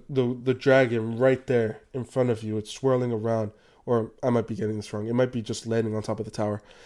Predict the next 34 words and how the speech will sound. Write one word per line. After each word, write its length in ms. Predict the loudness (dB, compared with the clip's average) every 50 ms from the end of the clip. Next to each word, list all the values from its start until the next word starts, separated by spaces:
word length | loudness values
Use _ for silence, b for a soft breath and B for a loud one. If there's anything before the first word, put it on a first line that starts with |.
| b b b b b 4
Um, 560 | 8 8 10 10 8 8 6 4 4 0 -4 -10 _ _ _ _ -4
it's 160 | -2 0 0
about 220 | 2 6 8 10 10
to 60 | 10
land 220 | 10 10 10 10 10
on 160 | 8 6 6
this 160 | 4 2 2
tower. 540 | 2 4 6 6 6 6 4 0 -2 -6 -10 _ _ _ _ _ _ _ _ _ _ _ 2
And 640 | 4 6 8 8 8 8 6 6 6 6 4 2 -4 b b b b b b b
for 220 | -4 2 4 4
some, 340 | 4 4 4 6 6 6 6 8
like, 180 | 6 6 8
it's 160 | 6 4 2 4
right 320 | 6 10 10 10 10 12
there 120 | 10 10 10
in 60 | 10
front 120 | 6 6 6
of 20 |
your 80 | 6 6
fucking 420 | 4 6 4 4 6 6 2 2 4
face. 380 | 6 6 6 6 4 -2 -10 b b b b b
You 160 | b 4 4
see, 240 | 4 4 2 0 0
you, 220 | 0 0 -2 -2 0
this, 260 | 4 4 4 4 4 -4 -16 -20 _ _ _ 6
this, 360 | 10 10 10 10 8 2 -6 -6 -4
this 240 | 0 2 2 2
general 640 | 2 6 8 8 8 8 6 4 0 -4 -4 -6 -8 b b b b b b b
says, 600 | b 0 6 8 10 12 12 10 8 6 4 -10 -14 _ _ _ _ _
"Sentries, 800 | -20 -18 -4 6 10 10 10 10 8 2 -2 -4 -4 -8 -16 -20 -20 _ _ _ _ -12
what 420 | -8 0 8 10 10 10 10 8
do 80 | 4 4
you 180 | 6 6 4 2
see?" 480 | 0 -2 0 2 2 2 2 -2 -6